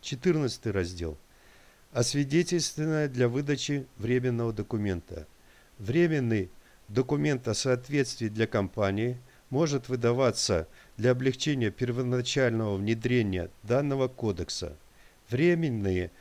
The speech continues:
свидетельства, э, по управлению безопасности для каждого судна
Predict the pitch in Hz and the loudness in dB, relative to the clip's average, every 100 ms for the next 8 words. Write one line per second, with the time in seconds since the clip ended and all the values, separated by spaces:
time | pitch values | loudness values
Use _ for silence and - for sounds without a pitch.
0 | - - 120 123 135 123 123 - 110 101 | -18 -6 -2 0 -2 -2 -8 -6 -2 -2
1 | - - - - 110 107 95 92 98 95 | -4 -18 -20 -10 -4 -2 -4 -10 -16 -14
2 | 107 117 - - - - - 123 117 131 | -12 -14 -18 -20 -20 -20 -6 -2 -2 0
3 | 131 131 120 113 110 107 120 127 107 - | 0 2 2 0 0 0 2 2 2 0
4 | 98 - 90 - - 104 110 117 101 98 | -4 -2 -4 -4 -10 -6 -2 0 0 0
5 | 95 - 156 156 156 | -4 -2 -6 -2 -2